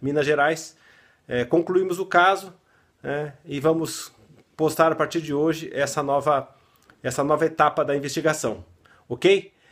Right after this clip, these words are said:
É, hoje ainda, mais um episódio do Caça Fantasma Brasil. Caça Fantasma Brasil investigando e solucionando os casos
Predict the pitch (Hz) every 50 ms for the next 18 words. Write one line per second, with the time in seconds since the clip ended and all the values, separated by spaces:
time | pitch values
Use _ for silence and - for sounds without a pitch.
0 | _ _ _ - 131 131 131 127 127 123 123 123 120 120 120 120 117 117 113 113
1 | 113 - _ _ _ _ _ _ _ _ _ _ _ _ _ _ _ _ _ _
2 | _ _ _ _ _ - 175 208 202 262 254 202 170 139 113 98 87 - - -
3 | _ _ _ _ _ _ _ _ _ _ _ _ _ _ _ _ _ _ _ 127
4 | 135 143 139 147 160 165 165 185 165 139 165 185 196 180 175 165 - 160 160 160
5 | 160 - 165 151 - 131 165 165 180 190 170 - 165 156 131 - - - _ _
6 | _ _ _ _ _ _ _ _ _ _ _ _ _ _ _ _ _ _ _ -
7 | 110 113 - 120 143 151 143 - 160 156 151 156 165 160 160 160 156 147 127 -
8 | 165 202 226 226 160 - 160 151 160 190 180 185 - 147 135 170 196 220 226 214
9 | 208 202 185 170 - 190 185 175 - 175 170 165 190 202 202 185 185 165 - -
10 | - 185 185 185 180 170 180 165 - - - - - - - - -